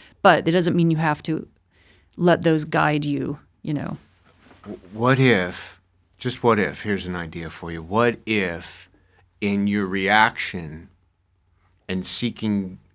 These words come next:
Speaker 2: what God would have your reaction to be, there was healing?
Speaker 1: Like healing for yourself or, or another?
Speaker 2: Both.
Speaker 1: Both.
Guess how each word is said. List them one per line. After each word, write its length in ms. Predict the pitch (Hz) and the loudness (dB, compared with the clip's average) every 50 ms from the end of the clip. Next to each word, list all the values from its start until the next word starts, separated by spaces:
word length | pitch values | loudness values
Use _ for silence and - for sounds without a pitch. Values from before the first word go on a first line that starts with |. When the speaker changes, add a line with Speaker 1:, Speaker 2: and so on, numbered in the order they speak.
| _ _ _ | _ _ _
Speaker 2:
what 440 | - 104 101 107 - - - 98 92 | -14 -8 -4 -4 -4 -4 -6 -10 -4
God 300 | - 110 113 139 165 139 | 2 4 6 6 6 4
would 160 | 104 101 92 82 | 0 -4 -6 -4
have 260 | 80 98 90 92 82 | -4 -6 -6 -6 -6
your 160 | 87 80 80 | -8 -8 -8
reaction 600 | 78 73 76 73 76 80 80 - - - 87 82 78 | -8 -8 -6 -6 -8 -8 -10 -10 -10 -10 -10 -10 -10
to 100 | - 92 | -10 -12
be, 520 | 78 - 90 82 80 78 76 78 78 80 _ _ _ _ _ _ _ _ _ _ _ _ _ _ _ _ _ | -10 -10 -8 -8 -8 -8 -10 -12 -14 -16 _ _ _ _ _ _ _ _ _ _ _ _ _ _ _ _ _
there 240 | - 98 104 104 95 | -10 -2 0 0 0
was 140 | 85 85 - | 0 -2 -4
healing? 500 | - 107 98 87 85 76 - 69 - - _ _ _ _ _ _ _ _ _ _ _ _ _ _ _ _ _ _ _ _ _ _ _ _ _ _ _ _ _ _ _ _ _ _ _ _ _ _ _ - | -4 -4 -4 -4 -4 -8 -12 -14 -18 -20 _ _ _ _ _ _ _ _ _ _ _ _ _ _ _ _ _ _ _ _ _ _ _ _ _ _ _ _ _ _ _ _ _ _ _ _ _ _ _ 0
Speaker 1:
Like 160 | 190 180 170 | 0 0 0
healing 400 | - - 208 202 170 175 175 175 | 0 2 4 4 6 6 6 4
for 380 | 165 - - 175 165 165 160 156 | 2 2 0 2 4 4 4 4
yourself 680 | - - - 175 170 165 - - 185 175 180 180 - - | 2 2 0 0 2 2 2 4 4 4 4 4 0 -2
or, 280 | - 180 175 170 170 - - _ _ - | 0 2 2 4 2 0 -2 _ _ 0
or 180 | 175 170 160 | 2 4 4
another? 560 | 156 156 160 165 156 151 143 - - 156 - _ _ _ | 4 4 4 4 2 2 2 0 -4 -6 -8 _ _ _
Speaker 2:
Both. 480 | - 101 98 95 90 - - - - _ _ _ _ _ - | -4 -4 -4 -4 -6 -8 -16 -20 -20 _ _ _ _ _ -2
Speaker 1:
Both. 420 | 120 160 185 185 175 - - - | 0 0 2 0 -2 -6 -10 -18